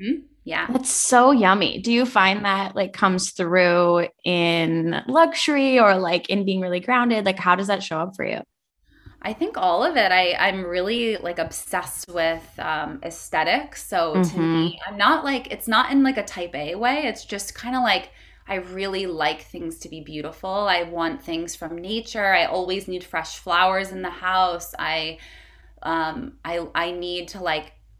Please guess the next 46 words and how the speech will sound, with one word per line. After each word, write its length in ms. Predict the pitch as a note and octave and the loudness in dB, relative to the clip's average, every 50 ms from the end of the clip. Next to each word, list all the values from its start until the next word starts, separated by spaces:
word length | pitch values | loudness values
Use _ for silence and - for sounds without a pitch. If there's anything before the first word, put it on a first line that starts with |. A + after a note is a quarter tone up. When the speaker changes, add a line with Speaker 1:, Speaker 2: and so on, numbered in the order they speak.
| _ - - _ _ | _ -20 -20 _ _
Speaker 1:
connect 400 | - G#3+ G3 F#3+ F3+ F3+ - - | -12 -6 -2 -2 -2 -2 0 -2
all 140 | F#3+ F3+ F3 | -2 0 0
my 160 | E3 D#3 D3+ | 0 -2 -2
senses. 840 | D3+ - - F3 D3+ C#3+ - - - A3 A#3 C4 D4 C#4 C4+ - | -6 -8 -6 -6 -6 -6 -6 -6 -6 -4 -2 -2 -2 -4 -6 -2
So, 240 | - F#3+ F3 D#3+ D#3 | 0 2 2 2 0
like, 320 | C#3+ D3 C#3+ C3+ - - - - | 0 -2 -4 -4 -4 -8 -10 -4
I, 160 | - - - - | -4 -4 -4 -2
there's 160 | - G3 F#3 - | -6 -8 -6 -4
always 260 | - F#3+ F#3+ G3 G3 | -4 -4 -4 -2 -4
a 60 | F#3+ | -6
candle 440 | F#3 - - G#3 F#3+ G3+ G3 F#3+ F#3+ | -8 -8 -6 -4 -2 -2 -2 -2 -2
burning 420 | F#3+ F#3 F#3 F#3 F3+ F3 F3 E3+ | -2 -2 -2 0 -2 -4 -4 -4
or 140 | D#3+ D#3+ E3 | -4 -6 -4
sage 720 | E3 - - - G#3+ F#3 F#3 F#3+ F3+ F3 E3+ F3+ F#3+ - | -6 -6 -6 -4 -2 -2 0 -2 -2 -4 -4 -6 -8 -8
or, 480 | - - E3+ E3 D#3 D#3 D#3+ D#3 - - - - - - - - - - | -6 -2 0 0 0 0 -2 -4 -6 -10 -20 -20 -20 -20 -20 -20 -14 -6
um, 500 | - E3+ E3 D#3 D3 D3+ C#3+ C#3 - - - | -4 -2 -2 -2 -2 -4 -6 -6 -8 -10 -14
Palo 240 | - - G#3 F#3+ F#3 | -6 -2 0 0 0
Santo 420 | F#3+ - G#3+ G3 G3 G3 G3 F#3 | 0 0 0 0 0 0 -2 0
or 120 | E3+ E3 E3+ | 0 0 0
an 140 | E3 - - | -2 -2 -4
incense, 520 | G3+ G#3+ G#3+ G3+ - G#3+ F#3 F3 F3 - | -4 -4 -4 -4 -2 -2 -2 -2 -4 -6
or, 80 | F3+ E3 | -4 -4
like, 180 | E3+ E3 - - | -4 -4 -2 -2
I 120 | F3 F#3 | -2 -2
need 300 | G3 G3 G3+ G3 G3 G3 | -2 -4 -6 -8 -6 -4
all 280 | - - E3+ F3+ F3 F#3+ | -2 0 2 2 2 0
of 100 | G3+ G3 | -2 -4
those 180 | G3+ G3 F#3+ F#3 | -4 -6 -6 -6
different 280 | F3+ F3+ F#3 E3 - - | -8 -8 -6 -8 -6 -4
elements. 560 | C#3+ C#3+ D3+ E3+ F#3+ A3 A#3+ C4+ D4 D4+ D4 | -4 -4 -2 -2 -2 -2 0 2 0 0 0
And 160 | B3+ A3 G3 | -2 -4 -2
then 480 | F3 D#3+ D#3 D#3+ E3 D#3+ E3 D3 - - - | -2 -2 -2 -2 -4 -6 -8 -8 -10 -10 -12
to 120 | - F#3+ | -12 -12
feel 480 | F#3 - - - A3 G#3 F#3+ F3+ E3 E3 | -12 -14 -14 -8 -4 -2 0 0 0 0
grounded. 480 | E3 D#3 C3 C3 B2 C3+ - D#2+ F#2+ C3+ | 0 0 0 0 0 -2 -4 -4 -2 -2
And, 200 | E3 E3 - - - | -2 -4 -4 -4 -4
and 180 | E3+ D#3+ D#3+ - | -4 -4 -4 -2
although 320 | - F#3 F#3 F#3 F3+ F3 | 0 0 2 2 2 2
I'm 120 | F3 E3+ | 2 2
a 80 | E3 E3 | 0 -2
really 180 | E3 E3 D#3+ D#3+ | -2 -4 -4 -4
grounded 420 | D#3+ E3+ D#3 D#3 D#3+ E3 E3 D#3+ | -2 0 0 0 0 -2 -4 -6
energy, 540 | - - D3+ E3 E3 F#3 F#3+ - B3+ C4 C4 | -4 -4 -4 -4 -4 -6 -6 -6 -4 0 2
I 160 | G3 E3+ E3+ | 2 0 0
feel 260 | - - - F3+ D#3+ | -4 -8 -6 -6 -4
like 380 | D#3+ D#3+ D3+ - E2+ - - | -2 -2 -4 -4 -6 -10 -16